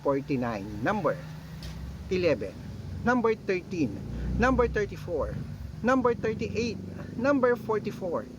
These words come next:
at number forty-six. Ito po ang six fifty-five, number eighteen, number twenty-three, number twenty-nine, number thirty-two, number thirty-six, number thirty-nine, at syempre,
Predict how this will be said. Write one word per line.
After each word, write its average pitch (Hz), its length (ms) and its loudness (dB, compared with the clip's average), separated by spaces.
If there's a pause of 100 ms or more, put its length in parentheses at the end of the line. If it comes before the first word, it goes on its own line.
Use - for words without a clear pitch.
(120)
at 143 180 0
number 185 320 0
forty-six. - 880 -6
Ito 175 160 0
po 143 160 -2
ang 117 80 -2
six - 320 -6
fifty-five, 127 640 -6 (480)
number 143 480 2 (1040)
eighteen, 151 560 4 (480)
number 240 320 4
twenty-three, 180 640 -2 (560)
number 233 320 6
twenty-nine, 170 680 -2 (680)
number 240 400 6 (160)
thirty-two, 233 640 2 (560)
number 247 400 4
thirty-six, 233 800 0 (400)
number 220 400 2
thirty-nine, 170 800 2 (480)
at 147 80 0
syempre, 190 480 0